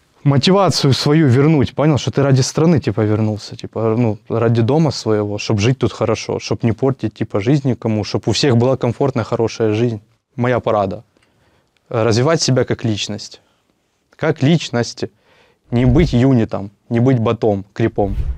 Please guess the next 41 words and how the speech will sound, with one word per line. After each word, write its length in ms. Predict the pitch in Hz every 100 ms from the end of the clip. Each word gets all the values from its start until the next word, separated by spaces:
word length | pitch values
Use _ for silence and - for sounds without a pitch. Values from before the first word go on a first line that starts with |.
| - _ _ _ -
Понять, 320 | 131 202 160
что 180 | - 165
ты 120 | 127
хочешь, 440 | - 120 113 107
что 100 | -
ты 140 | 147 120
сделаешь. 280 | 110 107
Открыть 380 | - - 190 226
свое 360 | - 143 165 185
какое-то 520 | 160 - 175 170 143
небольшое 520 | 131 123 117 - 151
дело. 440 | 113 117 127 113 104 - - _ _
У 60 | 127
нас 120 | 143
щас 160 | 143 135
страна, 380 | 143 180 247 208
страна 340 | - 127 170
возможностей, 840 | 139 110 127 117 113 107 - 107 _
по 60 | 113
факту. 460 | - 107 - - - _ _ _ _ _ _ -
Ты 120 | 139
можешь 360 | 135 131 123 -
много 520 | 135 131 151 135 120
чего 300 | - 120 113
сделать, 540 | 101 120 165 127 - _ _ _ _ _ _ _ _ _ _ _ _ _ _ _ 185 -
и 60 |
это 180 | 117 120
будет 280 | 120 117 110
в 60 |
плюс, 380 | - 139 120 - -
а 80 |
не 140 | 117 117
в 60 |
минус. 360 | 113 101 98 - - - - -
И 60 |
это 200 | 147 151
будет 200 | 151 151
в 60 | 143
плюс 220 | 147 135
и 180 | - 151
тебе, 440 | 190 165 196 190